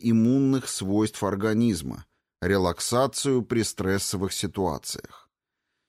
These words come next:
Сила дыхания в традиционной китайской медицине — это основная движущая энергетическая сила мира, связанная с проявлениями природных процессов – циклических флуктуаций света и тьмы,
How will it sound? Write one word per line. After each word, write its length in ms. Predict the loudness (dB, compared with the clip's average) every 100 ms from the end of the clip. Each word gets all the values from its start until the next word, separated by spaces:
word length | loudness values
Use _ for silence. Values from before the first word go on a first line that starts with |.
| -10
Сила 480 | -4 0 2 2 2
дыхания 640 | -2 0 2 2 0 0
в 80 | -4
традиционной 920 | -2 0 0 -4 0 2 4 2 0
китайской 680 | -2 -4 0 0 0 -2 0
медицине — 800 | 0 0 -4 -2 -2 0 -2 -6 -14 _ _
это 320 | -2 0 2 2
основная 720 | 2 0 2 2 2 2 0
движущая 800 | 2 2 2 0 0 0 2 2
энергетическая 1200 | 2 2 2 0 -2 -2 -4 -2 -4 -2 2 2
сила 480 | 0 -2 0 2 2
мира, 560 | 4 4 2 -2 -8 -14 _ _ _
связанная 800 | -8 0 2 2 2 2 2 0
с 80 | -2
проявлениями 1040 | 0 2 2 2 2 4 4 4 2 0
природных 680 | -2 -2 0 0 0 -4 -2
процессов – 840 | -4 -4 -4 -4 -6 -10 -14 _ _ _ _ _
циклических 840 | -4 -4 0 0 0 -2 -2 -2 -2
флуктуаций 920 | 0 0 -2 0 2 2 0 -2 -2
света 500 | -2 -4 0 0 0
и 200 | -4 -6
тьмы, 500 | -8 -2 0 0 -4